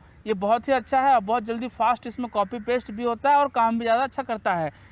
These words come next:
तो इस तरीके से कस्टमर रेफरल वैल्यू काम करता है।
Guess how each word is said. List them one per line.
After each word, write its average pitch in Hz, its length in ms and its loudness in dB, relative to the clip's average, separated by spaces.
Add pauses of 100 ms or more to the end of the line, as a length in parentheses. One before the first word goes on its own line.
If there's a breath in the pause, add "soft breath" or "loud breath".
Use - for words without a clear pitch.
(120)
तो 294 60 -14
इस 330 260 -8
तरीके 254 380 0
से 294 160 -6
कस्टमर 269 440 -2
रेफरल 240 280 -2
वैल्यू 226 340 -2
काम 240 260 0
करता 185 340 -4
है। 247 200 0